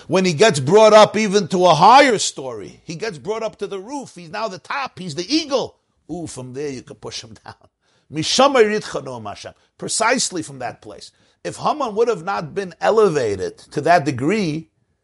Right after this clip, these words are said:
then Achashverosh wouldn't become so infuriated with him. But because Haman was elevated to that point, Achashverosh started to say, "Whoa, he really has everything. He really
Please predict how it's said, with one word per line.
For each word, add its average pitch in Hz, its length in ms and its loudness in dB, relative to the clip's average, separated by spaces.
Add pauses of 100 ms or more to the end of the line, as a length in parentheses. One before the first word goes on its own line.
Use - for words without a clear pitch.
(340)
then 156 220 -2
Achashverosh 160 1120 -2 (140)
wouldn't 151 240 -8
become 135 300 -10
so 131 200 -10
infuriated 123 680 -10
with 76 180 -20
him. 67 120 -20 (360)
But 127 140 -2
because 175 360 -2
Haman 185 320 2
was 151 220 2
elevated 147 600 -2
to 135 80 -14
that 147 260 -10
point, 160 340 -12
Achashverosh 127 580 -14
started 135 380 -14
to 107 100 -14
say, 120 240 -8
"Whoa, - 400 -6 (680)
he 110 140 -8
really 156 360 0
has 113 240 -4
everything. 165 560 -4 (500)
He 117 180 -10
really 127 440 -6